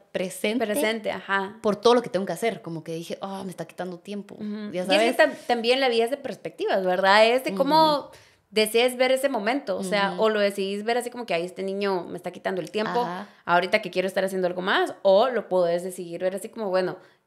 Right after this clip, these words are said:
Speaker 2: qué bueno que puedo disfrutar
Speaker 1: Ajá.
Speaker 2: de este momento".
Speaker 1: No, y a mí me pasa que a veces veo, ponete, la vez pasada vi en Instagram que habló un video de,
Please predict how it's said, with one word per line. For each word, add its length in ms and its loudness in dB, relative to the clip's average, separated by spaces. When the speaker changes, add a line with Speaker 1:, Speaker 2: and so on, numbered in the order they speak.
Speaker 2:
qué 100 0
bueno 340 2
que 80 -4
puedo 200 2
disfrutar 440 2
Speaker 1:
Ajá. 100 -2
Speaker 2:
de 140 2
este 180 -4
momento". 400 2
Speaker 1:
No, 80 10
y 60 10
a 80 8
mí 120 0
me 120 4
pasa 300 2
que 100 0
a 40 4
veces 220 0
veo, 240 2
ponete, 420 -2
la 80 0
vez 100 -4
pasada 280 0
vi 100 0
en 80 -2
Instagram 360 -4
que 80 -10
habló 160 -4
un 80 -4
video 400 2
de, 340 -2